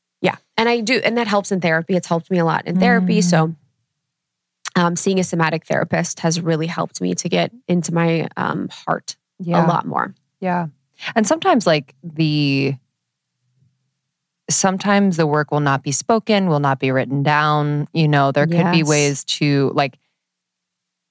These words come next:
Speaker 2: even just being out in nature,
Speaker 1: Mm-hmm.
Speaker 2: even being, even turning on your favorite fucking song and just ripping to it and dancing around and moving your body, even, like, laying beside your cat. Like,
Speaker 1: Mm-hmm.
Speaker 2: you know,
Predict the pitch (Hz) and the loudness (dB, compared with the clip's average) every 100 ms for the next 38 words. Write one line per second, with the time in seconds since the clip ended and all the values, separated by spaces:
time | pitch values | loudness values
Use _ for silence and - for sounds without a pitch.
0 | _ _ 254 - - - 127 131 - 139 | _ _ -2 -2 -6 -4 -2 -2 -4 -6
1 | 165 143 135 127 - - - 180 170 175 | -6 -8 -10 -6 -6 -6 -8 -6 -6 -4
2 | 170 185 185 196 175 156 156 156 156 - | 0 0 2 2 2 2 2 2 0 -2
3 | - 196 190 208 180 180 175 151 143 135 | -6 -2 0 0 2 2 2 2 0 -4
4 | - 147 139 143 - 143 - 139 - 135 | -4 -2 -2 -2 -2 -4 -4 -6 -2 -2
5 | 143 143 135 139 131 143 139 147 143 - | -2 -4 -4 -6 -4 -4 -4 -2 -4 0
6 | 147 143 139 131 135 135 143 151 151 147 | 0 0 -2 -4 -4 -2 0 0 -4 -4
7 | 139 135 139 139 139 139 147 151 151 156 | 0 2 0 0 -2 -2 -2 0 0 2
8 | 156 131 - 165 160 151 160 156 151 147 | 0 -2 -8 -2 0 2 2 2 2 2
9 | 143 135 - _ _ 151 147 156 160 156 | 0 -2 -10 _ _ -2 0 0 0 0
10 | 160 165 165 - 170 135 - 170 156 175 | 0 0 -2 0 0 0 -2 -2 -2 -2
11 | 190 180 - _ _ _ - 175 160 156 | -6 -8 -10 _ _ _ 0 2 4 2
12 | 147 - | 0 -4